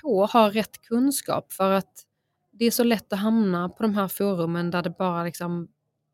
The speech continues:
ah, det är det all-, alla möjliga konstiga erfarenheter som, som delas, och att verkligen ha, att hålla sig till fakta. Jag tycker det mycket handlar om det också, att, eh, för att kunna göra informerade val och kunna ta så här,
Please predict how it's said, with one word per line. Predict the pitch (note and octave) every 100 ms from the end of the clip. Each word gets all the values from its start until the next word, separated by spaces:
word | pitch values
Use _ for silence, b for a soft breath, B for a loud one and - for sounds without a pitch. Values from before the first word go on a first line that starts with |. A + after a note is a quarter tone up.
| _ _
ah, | G3 - _ _
det | G#3
är |
det | G#3
all-, | G3+ G#3 G#3 G#3 -
alla | G#3 G#3
möjliga | G#3 A3 F#3
konstiga | - G3+ F#3+ -
erfarenheter | F#3+ F3+ E3+ E3
som, | E3+ E3+ E3 -
som | - F3
delas, | F3+ F3+ E3+ E3 -
och | F3 F3 B B _
att | F#3
verkligen | G3+ F#3+ F#3+
ha, | F3+ F#3 E3+ E3+ _ _ _ _ -
att |
hålla | G3 B3+ G#3+
sig | F3+
till | F3+
fakta. | F3 - C4+ - - - E3+
Jag | G3
tycker | A#3 A3+
det | G#3
mycket | G#3+ - E3+
handlar | G3+ G#3+ E3+
om | F#3
det | G#3 F3+
också, | G3 - -
att, | E3 - - _ _ -
eh, | - - -
för | G3
att | F#3
kunna | F#3+ F#3 F#3+ F#3+
göra | F#3
informerade | F#3 F#3+ F#3 E3+
val | E3+ F3+ - -
och | -
kunna | - E3+
ta | - - E3+
så | -
här, | -